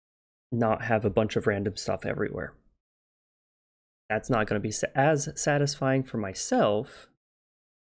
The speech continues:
and considering hard mode is supposed to be the challenge, how, uh,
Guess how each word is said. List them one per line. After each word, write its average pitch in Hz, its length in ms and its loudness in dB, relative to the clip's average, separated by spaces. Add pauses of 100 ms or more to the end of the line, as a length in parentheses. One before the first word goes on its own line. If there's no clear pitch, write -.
(180)
and 104 500 2
considering 113 640 2
hard 165 400 0
mode 107 440 2
is 104 120 -2
supposed - 420 -2
to - 100 -2
be 98 340 -2
the 104 300 0
challenge, 135 760 -4 (520)
how, 110 300 2
uh, - 500 0